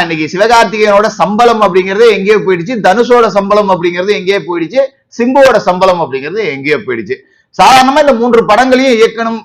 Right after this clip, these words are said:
அஹ், தயாரிக்கணும் அப்படின்னா ஐந்நூறு கோடி ரூபாய் தேவைப்படும். நூறு கோடி ரூபாய் மாமனார் கிட்ட இருந்து வாங்கின ஆகாஷ் பாஸ்கரனுக்கு எப்படி ஐந்நூறு கோடி இன்வெஸ்ட் பண்ண பணம் கிடைச்சது அப்படிங்கிற ஒரு கேள்வி இந்த இடத்துல இருக்கு. இந்த இடத்துல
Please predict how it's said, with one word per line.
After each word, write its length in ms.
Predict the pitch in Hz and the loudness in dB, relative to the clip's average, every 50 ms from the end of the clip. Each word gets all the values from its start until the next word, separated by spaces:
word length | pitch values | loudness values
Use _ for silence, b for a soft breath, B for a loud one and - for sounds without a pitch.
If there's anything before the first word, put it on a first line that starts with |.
| _ - | _ 0
அஹ், 180 | 165 170 165 | 2 2 2
தயாரிக்கணும் 580 | - 170 190 214 226 226 214 208 208 196 190 175 | 2 2 2 4 4 2 2 0 -2 -4 -2 -2
அப்படின்னா 320 | 160 151 147 156 190 226 208 | -2 -2 -2 -4 -2 0 0
ஐந்நூறு 360 | 185 196 220 247 240 233 196 | 0 -2 0 0 2 2 2
கோடி 160 | 175 165 151 | 0 0 -4
ரூபாய் 320 | 139 143 143 180 170 - - | -4 -2 0 0 0 0 0
தேவைப்படும். 480 | 131 131 123 113 104 110 117 117 - _ _ _ _ _ _ - | -4 -4 -4 -4 -6 -10 -14 -14 -14 _ _ _ _ _ _ -6
நூறு 320 | 156 202 269 330 381 381 | 0 2 4 4 6 6
கோடி 240 | 311 285 269 233 233 | 6 6 4 4 4
ரூபாய் 260 | 220 226 247 277 269 | 2 2 4 4 2
மாமனார் 460 | 262 214 202 208 226 247 233 226 208 190 | 2 2 0 2 2 2 2 2 2 0
கிட்ட 160 | 180 147 185 | -2 -4 -4
இருந்து 180 | 190 208 208 | -6 -2 0
வாங்கின 320 | 190 170 160 160 165 208 196 170 | 2 2 2 0 0 0 2 2
ஆகாஷ் 440 | 180 214 226 247 226 214 170 160 | 2 2 2 2 0 0 -2 -2
பாஸ்கரனுக்கு 580 | 160 165 165 165 - 170 156 147 156 160 175 226 | -2 -2 -2 -2 -4 -8 -10 -8 -8 -10 -6 -4
எப்படி 280 | 196 180 160 214 247 262 220 175 | -4 -4 -4 -2 0 2 2 4
ஐந்நூறு 420 | 180 220 254 294 320 311 302 269 | 2 2 2 2 2 0 0 0
கோடி 220 | 190 214 226 233 254 214 | 0 0 0 0 0 -4
இன்வெஸ்ட் 300 | 190 185 202 190 - - | -4 -4 -6 -8 -6 -6
பண்ண 200 | 160 143 143 190 185 196 - - | -6 -4 -4 -4 -4 -4 -6 -2
பணம் 360 | 151 151 160 226 240 226 151 | 0 0 2 0 -2 -2 -4
கிடைச்சது 480 | 151 131 131 120 - 127 113 127 131 127 113 - | -4 -6 -6 -8 -10 -10 -6 -4 -2 -2 -2 -2
அப்படிங்கிற 460 | 110 113 101 120 120 113 113 113 107 | -6 -8 -6 -8 -8 -8 -6 -8 -8
ஒரு 180 | 104 104 101 90 | -8 -10 -12 -12
கேள்வி 460 | _ - 170 196 208 196 165 160 196 233 247 - _ | _ -4 -2 -2 0 0 0 -2 -2 -4 -4 -10 _
இந்த 140 | - 110 117 | -18 -8 -4
இடத்துல 300 | 117 117 120 113 - 123 117 110 | -4 -4 -4 -4 -10 -8 -8 -6
இருக்கு. 300 | 113 123 117 - 143 208 220 - b b b b b b b b b b b _ - | -6 -8 -6 -2 0 0 0 -2 b b b b b b b b b b b _ -8
இந்த 300 | 190 208 240 269 294 311 302 | -4 -2 0 2 2 4 4
இடத்துல 380 | 262 214 196 196 143 127 143 135 | 4 4 2 2 0 0 0 0